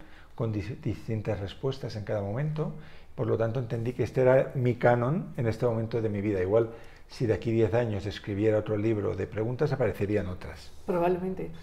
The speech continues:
Speaker 1: Sí.
Speaker 2: Te voy a pre-, hacer una pregunta muy simple que sale en las canciones. ¿Qué es más importante, el amor,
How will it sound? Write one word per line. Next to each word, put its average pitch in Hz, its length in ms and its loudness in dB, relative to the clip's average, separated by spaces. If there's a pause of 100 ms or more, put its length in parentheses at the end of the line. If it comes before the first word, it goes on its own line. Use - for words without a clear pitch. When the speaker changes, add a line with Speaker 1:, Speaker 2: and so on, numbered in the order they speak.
(100)
Speaker 1:
Sí. - 80 -12
Speaker 2:
Te - 60 0
voy 190 120 10
a 208 100 8
pre-, 220 180 8
hacer 220 400 4 (180)
una 226 200 2
pregunta 226 420 4
muy 220 160 2
simple 226 460 -6 (320)
que 202 100 0
sale 233 260 4
en 220 80 6
las 190 140 0
canciones. 175 520 -2 (760)
¿Qué 262 80 0
es 262 120 -2
más 226 200 -4
importante, 180 800 -2
el 196 140 4
amor, 240 380 2